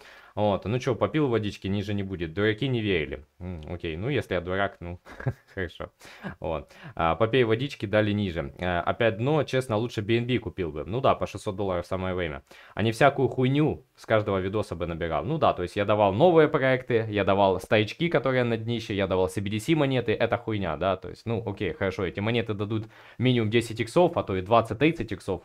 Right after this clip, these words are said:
в среднем, да, ну, это херня. А лучше би эн би купить, который дал уже три икса с дна,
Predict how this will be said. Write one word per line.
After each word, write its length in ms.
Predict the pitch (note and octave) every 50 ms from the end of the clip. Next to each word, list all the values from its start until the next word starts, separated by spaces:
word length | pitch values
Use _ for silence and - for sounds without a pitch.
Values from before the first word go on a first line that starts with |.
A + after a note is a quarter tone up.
| - -
в 60 | -
среднем, 460 | - C3 A#2 G#2+ F#2 - F2 D#2+ D#2+
да, 240 | F#2+ A2 A2+ G2+ E2+
ну, 220 | A2 C#3 D3 B2+ -
это 200 | A#2+ G#2 - A#2
херня. 380 | - - G#2+ G2+ G2+ F2+ D#2+ -
А 280 | - G2+ A2 A2 G#2 F2+ A2
лучше 260 | C#3+ D#3 D3+ - C3+
би 160 | A#2+ C3 B2+
эн 80 | C3+ C3+
би 120 | C#3 B2+ B2+
купить, 320 | - G#2+ - D#3 D3+ -
который 300 | - G#2 - G#2+ G#2 G#2
дал 180 | A2+ A#2 A2 G#2
уже 180 | F#2+ F2+ G2
три 220 | - - A#2+ A#2 A2
икса 220 | - - A2+ G#2+
с 60 | G2+ -
дна, 280 | B2+ D#3 E3+ F3 E3+